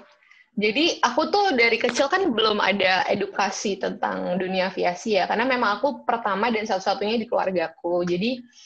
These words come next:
tidak ada satupun orang yang bisa aku, yang tidak, yang tidak membimbing aku menuju ke dunia aviasi ini. Jadi, dari kecil itu aku sebenarnya cita-citanya jadi dokter, ahli bedah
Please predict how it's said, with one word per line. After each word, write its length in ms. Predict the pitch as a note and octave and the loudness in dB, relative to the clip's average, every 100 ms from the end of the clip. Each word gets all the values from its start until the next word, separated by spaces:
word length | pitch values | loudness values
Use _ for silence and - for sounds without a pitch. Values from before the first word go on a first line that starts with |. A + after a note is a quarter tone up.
| - _ G#3 | -20 _ -6
tidak 400 | A#3 G#3+ G3 G#3 | -2 0 0 0
ada 60 | |
satupun 400 | A3+ A3+ G#3+ G#3 | -2 -2 -2 -2
orang 320 | G3+ G#3 C4 B3 | 0 0 2 0
yang 160 | G#3+ | 0
bisa 240 | G#3 G3 G#3+ | -2 -2 0
aku, 480 | F#3 - G3+ F#3+ F#3 F3+ - _ _ | 0 -4 -6 -4 -4 -10 -16 _ _
yang 240 | G#3 G#3+ A#3 | -6 -6 -4
tidak, 320 | G#3+ G3 F#3+ - _ _ - | -2 0 -2 -4 _ _ -4
yang 320 | A3+ A3+ G#3+ - _ | -2 0 -4 -8 _
tidak 320 | - A#3+ A3+ A#3 | -4 0 2 2
membimbing 400 | A3+ A3+ A#3 G3+ | 0 0 2 0
aku 320 | G#3 A3+ A3 | 2 2 2
menuju 640 | A3 A3+ A#3+ F#3+ A#3 A3+ | 2 2 0 0 0 0
ke 240 | A3+ G#3+ G#3 | 0 0 0
dunia 320 | G3+ F#3+ G3 | 0 0 -2
aviasi 480 | F3+ F3+ F3+ F3+ F3 | -4 -4 -6 -8 -6
ini. 240 | F3 E3+ F#3 - - - - F3+ | -6 -10 -14 -20 -20 -20 -12 -2
Jadi, 160 | G#3 B3 | 0 2
dari 140 | G#3 G3+ | 2 0
kecil 320 | F#3+ G#3+ G3 | -2 0 0
itu 160 | F#3+ | 2
aku 240 | C4+ C4 D#4 | 0 0 -2
sebenarnya 560 | C#4+ G#3 G#3 C4 C4+ | -2 -2 0 -2 -2
cita-citanya 640 | B3 A3 G3 F3+ F3+ B3 B3 | -4 -6 -2 -2 0 0 0
jadi 720 | G3 F3+ F3+ F3+ F3 E3+ E3+ F#3 | -2 -2 -2 -2 -2 -2 -4 -4
dokter, 560 | G3 - - G3+ - - _ G#3+ | -4 -4 -2 -2 -2 -14 _ 0
ahli 320 | G#3+ G#3+ G#3 | 0 0 -2
bedah 560 | F#3 F3+ G#3+ B3 - | -4 0 0 0 -4